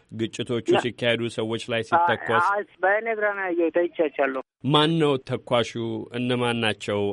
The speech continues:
Speaker 1: አደጋው የደረሰባቸው?
Speaker 2: አሁን የሞቱና የቆሰሉ ሰዎች እስከ አራት የሚሆኑ ልጆች አውቃቸዋለሁ። አንዱ ተሪ ይባላል፣ አንዱ ቦሩ ነው፣ አንዱ አሊ ነው፣ አንድ አስተማሪ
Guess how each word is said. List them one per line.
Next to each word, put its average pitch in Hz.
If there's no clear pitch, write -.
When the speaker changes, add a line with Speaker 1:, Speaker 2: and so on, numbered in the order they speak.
Speaker 1:
አደጋው 101
የደረሰባቸው? 87
Speaker 2:
አሁን 208
የሞቱና 208
የቆሰሉ 220
ሰዎች 262
እስከ -
አራት 190
የሚሆኑ 208
ልጆች 214
አውቃቸዋለሁ። 147
አንዱ 180
ተሪ 180
ይባላል፣ 190
አንዱ 165
ቦሩ 175
ነው፣ 196
አንዱ 165
አሊ 180
ነው፣ 196
አንድ 180
አስተማሪ 170